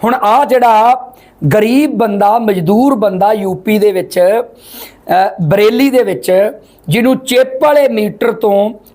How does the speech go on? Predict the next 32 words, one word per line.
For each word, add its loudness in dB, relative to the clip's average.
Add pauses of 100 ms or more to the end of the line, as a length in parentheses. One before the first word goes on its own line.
ਛੇ 0
ਲੱਖ -2
ਛਿਆਲੀ 0
ਹਜ਼ਾਰ 0
ਸੱਤ -4
ਸੌ 0
ਨੜਿਨਵੇਂ 0
ਰੁਪਏ 0
ਦਾ -2
ਬਿੱਲ -2 (120)
ਆਇਆ, 0 (1120)
ਹੁਣ 0
ਇਹਦਾ 0
ਕੀ -6
ਕਸੂਰ 0
ਆ? -2 (760)
ਕੰਪਨੀ -2
ਕਹਿੰਦੀ, -2
"ਸੱਤ -2
ਦਿਨਾਂ -2
'ਚ -4
ਬਿੱਲ -2
ਭਰੋ, -2 (640)
ਨਹੀਂ 0
ਤਾਂ -2
ਮੀਟਰ -2
ਵੀ 0
ਪੱਟਾਂਗੇ -2 (440)
ਤੇ 0
ਜੁਰਮਾਨਾ 0
ਵੀ 0
ਠੋਕਾਂਗੇ।" -4